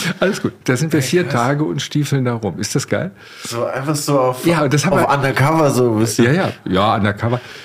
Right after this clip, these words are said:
Speaker 1: Das ist übrigens irre, wenn du nach, äh, weiß ich nicht, äh, dreißig Jahren Hackfresse im Fernsehen,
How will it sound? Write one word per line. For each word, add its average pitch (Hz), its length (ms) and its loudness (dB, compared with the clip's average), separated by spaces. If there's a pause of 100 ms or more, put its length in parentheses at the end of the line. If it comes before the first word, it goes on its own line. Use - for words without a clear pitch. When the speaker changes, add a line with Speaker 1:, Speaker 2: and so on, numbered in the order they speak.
(140)
Speaker 1:
Das 123 160 -2
ist 180 140 -2
übrigens 127 280 0
irre, 117 280 0
wenn 104 160 2
du 101 220 2
nach, 98 260 -2
äh, - 60 -6 (380)
weiß 104 160 -2
ich 98 100 -2
nicht, 92 340 -8
äh, 101 240 -6
dreißig 113 460 0
Jahren 113 360 2
Hackfresse 113 440 -2
im 98 120 -4
Fernsehen, 127 640 -2